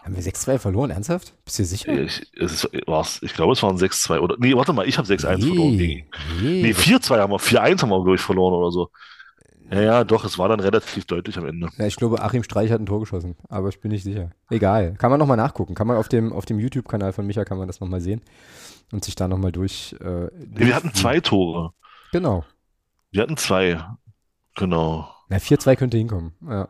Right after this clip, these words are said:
Speaker 2: Und Micha, Micha hatte, glaub ich, vier, ja, kann sein, ja.
Speaker 1: Mhm. So, können wir, können wir jetzt bitte die Aufstellung tippen?
Speaker 2: Ja, ne, aber gerne doch.
Speaker 1: <laughs> Also,
Speaker 2: Reimann, Belbel, Heber, Piccini, Djokovic. So.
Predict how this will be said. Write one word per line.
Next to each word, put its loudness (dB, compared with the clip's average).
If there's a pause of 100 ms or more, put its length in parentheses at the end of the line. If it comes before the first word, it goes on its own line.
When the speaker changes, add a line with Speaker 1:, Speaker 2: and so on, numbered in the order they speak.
Speaker 2:
Und 4
Micha, 4
Micha 4
hatte, 2
glaub 4
ich, 2
vier, 2
ja, 2
kann -2
sein, 0
ja. -2
Speaker 1:
Mhm. -8 (400)
So, 0
können 0
wir, -2
können 0
wir 2
jetzt -2
bitte -4
die 2
Aufstellung -4
tippen? -8 (580)
Speaker 2:
Ja, 6
ne, 6
aber 2
gerne 4
doch. 0
Speaker 1:
<laughs> -6
Also, 4
Speaker 2:
Reimann, 4
Belbel, 6
Heber, 4
Piccini, -2 (520)
Djokovic. -2 (120)
So. 0